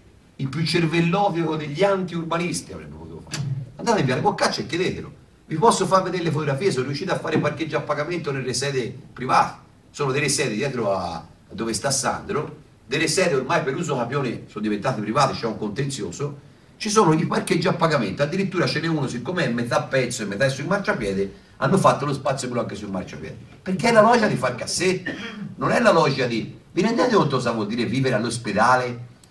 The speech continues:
e avere gli spazi blu anche nelle vie interne e non poter parcheggiare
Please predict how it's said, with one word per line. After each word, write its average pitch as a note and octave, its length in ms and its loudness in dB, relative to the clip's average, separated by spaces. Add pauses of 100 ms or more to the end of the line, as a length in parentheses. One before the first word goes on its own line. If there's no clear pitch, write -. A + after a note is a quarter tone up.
(140)
e A#2+ 100 -2
avere D3+ 240 2
gli C#3+ 100 0
spazi D3 440 2
blu D3+ 340 -2 (280)
anche F#3+ 380 6
nelle D3 200 0
vie D3+ 160 0
interne D#3 800 2 (340)
e C#3 100 -2
non D#3+ 160 4
poter C#3 300 4
parcheggiare C3 880 4